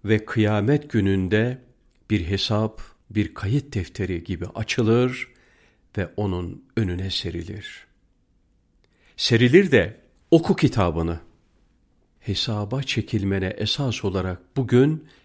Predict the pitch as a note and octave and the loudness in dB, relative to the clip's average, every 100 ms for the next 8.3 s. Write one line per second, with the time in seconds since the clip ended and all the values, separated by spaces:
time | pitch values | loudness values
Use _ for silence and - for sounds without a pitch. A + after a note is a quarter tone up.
0 | _ - - - G#2 F#2+ G#2 A2 A#2 - | _ -10 -4 0 2 2 2 0 -4 -12
1 | _ - G2+ F#2 - - B2+ F2+ - F2+ | _ -4 0 0 -2 -4 -4 -4 -6 -6
2 | F2 E2 D#2 - - - _ _ _ _ | -6 -8 -10 -14 -14 -18 _ _ _ _
3 | _ _ E2 E2+ D#2 - - - _ _ | _ _ -4 -2 -2 -4 -10 -14 _ _
4 | _ _ _ _ _ _ _ _ A2+ B2+ | _ _ _ _ _ _ _ _ 2 6
5 | B2 C3 B2+ B2+ B2+ C#3+ A#2 C3+ D3 - | 8 8 8 6 6 4 6 4 4 -6
6 | - _ _ - A#2 A2 A2+ G#2+ - G#2 | -18 _ _ -2 2 4 6 4 2 -2
7 | - G#2+ G#2+ A2 G#2+ G2+ - F#2+ E2+ E2 | 2 2 2 -2 -2 -4 -2 -4 -4 -6
8 | F2 F#2+ | -6 -8